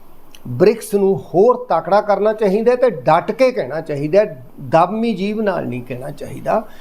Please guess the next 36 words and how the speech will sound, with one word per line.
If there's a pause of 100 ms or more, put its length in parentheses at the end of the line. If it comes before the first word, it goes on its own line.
(240)
ਤੇ
ਜਿੱਧਰ
ਨੂੰ
ਅੱਗੇ
ਪਹਿਲਾਂ
ਗੱਲ
ਤੁਰੀ
ਸੀ
ਡੀ-ਡਾਲਰਾਈਜੇਸ਼ਨ
ਦੀ, (440)
ਵੀ
ਡਾਲਰ
ਤੋਂ
ਦੀ
ਬਜਾਏ
ਕੋਈ
ਵੱਖਰੀ
ਕਰੰਸੀ,
ਬ੍ਰਿਕਸ
ਦੀ
ਆਪਣੀ
ਕਰੰਸੀ
ਆ
ਜਾਵੇ
ਜਾਂ
ਕੋਈ
ਹੋਰ
ਹੋ
ਜਾਵੇ, (340)
ਤਾਂ
ਕਿ
ਡਾਲਰ
ਦੇ
ਵਿੱਚ
ਲੈਣ
ਦੇਣ